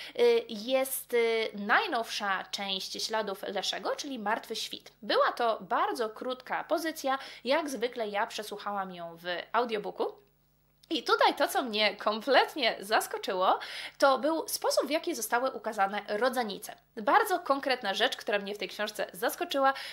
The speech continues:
której nigdy w życiu nie spodziewałabym się, że mogłaby wystąpić w takiej książce ze słowiańskimi motywami jak ta. Y, natomiast po jakimś czasie, kiedy się nad tym zastanowiłam, to w sumie stwierdziłam, że dlaczego nie?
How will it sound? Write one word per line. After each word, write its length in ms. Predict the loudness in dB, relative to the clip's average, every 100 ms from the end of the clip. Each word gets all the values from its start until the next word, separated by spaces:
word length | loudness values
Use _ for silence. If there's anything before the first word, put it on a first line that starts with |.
| -4
której 200 | 0 0
nigdy 240 | 2 2
w 40 | 2
życiu 220 | 0 -2
nie 100 | -4
spodziewałabym 640 | -4 -4 0 2 2 0
się, 140 | -4 -6
że 120 | -6
mogłaby 600 | 2 4 4 2 2 0 -2 -8
wystąpić 500 | -4 0 0 0 -2 -4
w 340 | -2 -2 -2 2
takiej 260 | 2 2
książce 400 | -4 -4 -4 -8
ze 120 | -8 -6
słowiańskimi 580 | -4 -4 -6 -6 -6
motywami 680 | -6 -6 -8 -4 -4 -4 -8 -4
jak 360 | -2 -2 -4 _
ta. 260 | 2 4 4 -4 -10 -10 2
Y, 220 | 4 4
natomiast 640 | 4 2 0 0 -2 -2 -6
po 140 | -4
jakimś 440 | 0 0 -2 -8 0
czasie, 280 | 0 0 -4 -6
kiedy 240 | -4 -2
się 180 | -4 -6
nad 220 | -6 -6
tym 140 | -8
zastanowiłam, 720 | -6 -6 -4 -4 -4 -4 -4 -6 -10 -6 -2
to 80 |
w 40 | 0
sumie 140 | 2 0
stwierdziłam, 540 | 0 -2 2 2 2
że 240 | 0 0 -2 -12 -2
dlaczego 400 | 0 2 0 0
nie? 280 | -2 -4